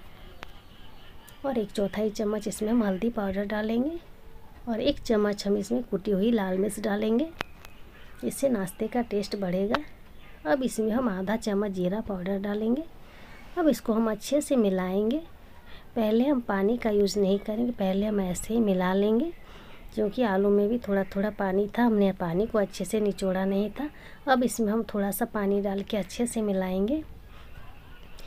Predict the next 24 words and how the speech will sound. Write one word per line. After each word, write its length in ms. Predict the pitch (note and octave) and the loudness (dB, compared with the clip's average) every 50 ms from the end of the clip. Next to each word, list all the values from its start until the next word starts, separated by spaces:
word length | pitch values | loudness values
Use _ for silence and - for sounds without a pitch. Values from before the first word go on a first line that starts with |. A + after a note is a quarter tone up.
| - - - | -14 -12 -2
सारा 280 | - A3+ G#3 G3+ G#3+ B3 | 2 4 6 6 4 4
पानी 300 | - - G#3+ G3+ G#3 G#3+ | 2 0 0 2 2 2
आप 160 | G#3+ G#3+ - | 0 0 -2
एक 100 | G#3 G3 - | -4 -4 0
ही 120 | - A3 G#3 | 0 0 0
बार 200 | G#3 G#3+ G#3 G#3 | 2 0 0 2
में 140 | G#3 G#3 G3 | 2 2 2
ना 160 | G3 F#3+ G3 | 2 2 2
डालें, 360 | F#3 G3 F#3+ G3 G#3+ C4+ D#4+ D#4 - - - - - - - - | 2 2 0 2 2 2 0 -2 -6 -12 -16 -16 -14 -14 -8 -4
पानी 240 | A3 G3 F#3+ G3 G#3 | -2 0 2 2 0
को 140 | G3+ A3+ - | 0 -2 -4
थोड़ा 240 | - - F#3+ G3 G3 | -2 0 0 0 0
थोड़ा 220 | - G3 F#3+ G3+ G3 | 0 0 0 0 -2
करके 340 | - G3 F#3+ F#3+ F#3+ - | -2 -4 -6 -4 -4 -2
ही 120 | G3+ G3 A3 | -2 0 0
डालें, 300 | G#3+ G#3+ G3+ G#3+ A#3 A#3 | 0 2 2 2 4 2
नहीं 180 | G3+ F#3 F#3 | 2 0 -2
तो 180 | - - C4 C#4+ | 0 2 2 4
घोल 260 | A#3+ F3 E3 E3+ F#3 F3+ | 4 4 4 4 2 2
पतला 340 | G3 F3+ - F#3+ F#3+ G3 | 0 -4 -2 -2 -2 -2
हो 160 | F#3+ F3+ G#3 G#3 | -2 -2 -2 -2
जाएगा। 380 | G3+ G#3+ G#3+ G#3+ A3 A#3 D4+ D#4 - - - - - - - - - - - - - - - - - - - - - - - - - - | -2 -2 -2 -2 0 -2 -2 -4 -6 -10 -16 -16 -14 -16 -16 -16 -16 -18 -18 -18 -18 -18 -18 -18 -18 -18 -18 -18 -18 -16 -16 -14 -12 -6
ये 180 | C#4 B3 B3+ C#4 | -2 0 2 2
हमारा 420 | A#3+ A#3 A3 G3 F#3 F#3+ A#3 D4 | 2 4 2 2 2 0 0 -2